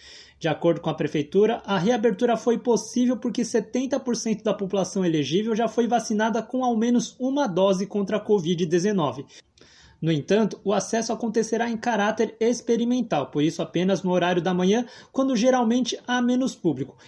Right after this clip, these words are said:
e com todos os protocolos sanitários estabelecidos pela vigilância sanitária, com uso de máscaras, álcool em gel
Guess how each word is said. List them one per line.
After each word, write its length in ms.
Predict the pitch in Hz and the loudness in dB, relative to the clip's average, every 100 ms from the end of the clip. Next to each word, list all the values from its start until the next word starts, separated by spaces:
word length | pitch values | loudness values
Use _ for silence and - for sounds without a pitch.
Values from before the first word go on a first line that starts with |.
| - | -2
e 100 | 165 | -2
com 220 | - 147 | -2 -6
todos 400 | - 202 240 214 | 0 2 4 2
os 160 | 240 - | -2 -2
protocolos 580 | 226 226 214 220 220 214 | -2 0 -2 0 0 0
sanitários 680 | 262 254 - 214 214 196 | -2 -2 -2 -2 0 -2
estabelecidos 760 | 226 240 214 226 233 - 202 202 | -2 -2 0 0 0 0 -2 -2
pela 260 | - 202 190 | 0 0 0
vigilância 600 | 214 190 208 196 202 196 | 0 0 0 0 0 -4
sanitária, 680 | - 240 269 - 139 131 | -2 -2 -2 -2 -2 -2
com 240 | - 147 165 | -6 -4 -2
uso 160 | 147 | -2
de 120 | 135 | -4
máscaras, 600 | 131 156 214 226 226 220 - - - | -4 -2 -2 -2 -4 -4 -12 -20 -4
álcool 320 | 247 254 285 | 0 0 0
em 100 | 269 | 0
gel 360 | 151 185 214 | 2 2 0